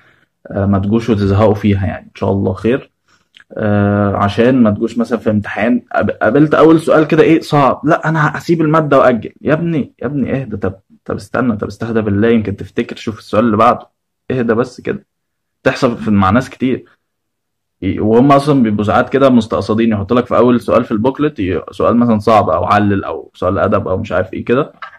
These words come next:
عشان، عشان أنت تتخض كده. لأ، طب شوف اللي بعده، شوف اللي بعده. لأ، الناس تروح قافلة الورقة، "أوه، أنا هأجل." طب أنت بقالك سنة، بقالك سنة وع-، وجاي تأجل في أول سؤال؟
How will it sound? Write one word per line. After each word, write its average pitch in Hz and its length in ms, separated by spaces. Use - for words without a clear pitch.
عشان، 113 460
عشان 110 280
أنت 120 200
تتخض 101 720
كده. 98 220
لأ، 165 280
طب 104 140
شوف 180 180
اللي 160 120
بعده، 147 260
شوف 147 140
اللي 147 120
بعده. 131 200
لأ، 123 120
الناس 139 240
تروح - 180
قافلة - 240
الورقة، 123 220
"أوه، 156 220
أنا 131 200
هأجل." 120 400
طب 113 140
أنت 123 220
بقالك 127 300
سنة، 131 340
بقالك 135 240
سنة 135 240
وع-، - 120
وجاي 110 240
تأجل 123 360
في 101 120
أول 131 220
سؤال؟ 113 260